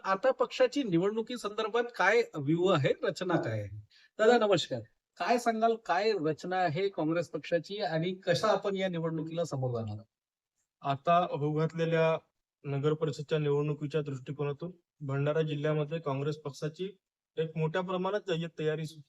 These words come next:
Speaker 2: आता सुरू आहे. अपेक्षापेक्षा चांगला या ठिकाणी भंडारा जिल्ह्यामध्ये काँग्रेस करणार आहे. कालच महाराष्ट्र प्रदेश काँग्रेस कमिटीचे अध्यक्ष आणि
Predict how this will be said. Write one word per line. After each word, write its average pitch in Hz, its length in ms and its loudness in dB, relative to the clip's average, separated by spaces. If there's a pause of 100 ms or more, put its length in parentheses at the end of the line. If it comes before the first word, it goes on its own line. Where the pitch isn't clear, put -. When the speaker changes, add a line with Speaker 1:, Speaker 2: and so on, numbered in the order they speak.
(300)
Speaker 2:
आता 143 200 -4
सुरू 143 260 -4
आहे. 139 200 -2 (1500)
अपेक्षापेक्षा 214 840 4
चांगला 185 540 2 (100)
या 160 140 2
ठिकाणी 170 280 0
भंडारा 160 460 2 (220)
जिल्ह्यामध्ये 160 500 0
काँग्रेस 156 400 0
करणार 151 340 -2
आहे. 156 380 -2 (720)
कालच 180 540 4
महाराष्ट्र 170 500 2
प्रदेश 180 300 2
काँग्रेस 160 360 0
कमिटीचे 160 400 -2
अध्यक्ष 151 400 -2 (680)
आणि 165 520 0